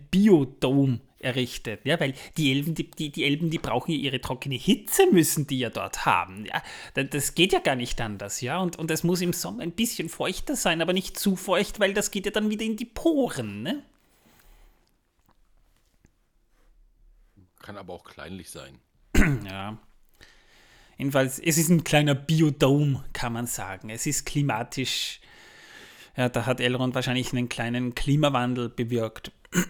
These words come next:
Speaker 1: <clears throat> Und Elronds Haus,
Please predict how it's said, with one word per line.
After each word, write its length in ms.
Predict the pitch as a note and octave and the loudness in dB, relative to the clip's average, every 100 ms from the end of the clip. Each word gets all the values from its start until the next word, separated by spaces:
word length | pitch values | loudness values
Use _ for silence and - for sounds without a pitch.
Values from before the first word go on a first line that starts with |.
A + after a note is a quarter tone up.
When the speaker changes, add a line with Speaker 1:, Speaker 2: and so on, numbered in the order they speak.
| - | 6
Speaker 1:
<clears throat> 1900 | - E3+ A2 - - - - - _ _ - - - - - - - - _ | 8 8 4 -6 -20 -20 -20 -20 _ _ -20 -20 -20 -20 -20 -20 -20 -20 _
Und 260 | F#3 F#3+ D#3+ | 0 0 2
Elronds 560 | F3 A3 A3 G#3+ - | 2 2 2 0 -2
Haus, 640 | B2+ G#3+ D#3 A#3 - - | -2 -2 0 -2 -2 -4